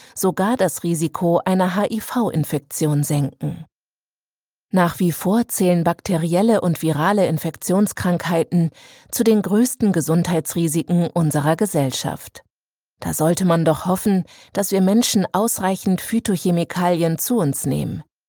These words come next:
Allerdings ist das Gegenteil der Fall. Die westliche Ernährung umfasst nämlich größtenteils tierische Produkte, industriell verarbeitete Lebensmittel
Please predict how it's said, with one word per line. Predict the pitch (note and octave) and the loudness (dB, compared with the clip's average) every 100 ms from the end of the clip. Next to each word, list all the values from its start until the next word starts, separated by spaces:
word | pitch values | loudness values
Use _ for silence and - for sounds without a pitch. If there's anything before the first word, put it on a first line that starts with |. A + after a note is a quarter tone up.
| _ _ | _ _
Allerdings | - A3 F3+ G#3 G3+ | -2 0 2 0 0
ist | A3+ - | -2 0
das | A3+ | 0
Gegenteil | - F3 D3 D3 D3 C3+ | 0 2 0 0 0 0
der | C#3 | -2
Fall. | C#3+ D3 C#3 - - _ _ _ _ _ _ _ _ _ _ - | -2 -4 -4 -6 -14 _ _ _ _ _ _ _ _ _ _ -6
Die | G#3 E3+ | -2 0
westliche | A3+ - A3 F#3 F#3+ | 0 0 -2 0 0
Ernährung | E3+ E3+ F3+ F#3 F3+ F3 | 2 2 2 2 2 2
umfasst | - F3 - A3+ - | 0 0 0 -4 0
nämlich | F3+ E3+ E3 - | 0 0 -2 -2
größtenteils | F3 A#3+ - F3 D3+ E3+ F3 E3+ - | 0 0 0 -4 -2 -2 -2 -2 -6
tierische | - G3+ F3+ D#3 D#3 | -2 0 2 0 -4
Produkte, | - D3+ C#3+ C3+ - - - _ - | -4 -2 -2 -4 -8 -10 -12 _ -2
industriell | F3 D#3+ - E3 D#3+ G3+ | 0 0 -4 0 2 0
verarbeitete | - - D#3+ D3+ D#3 D3+ D#3+ | 0 0 2 0 0 -2 -2
Lebensmittel | D3+ F3+ F3+ - D3+ D3 D#3 | 0 2 0 0 -2 0 -2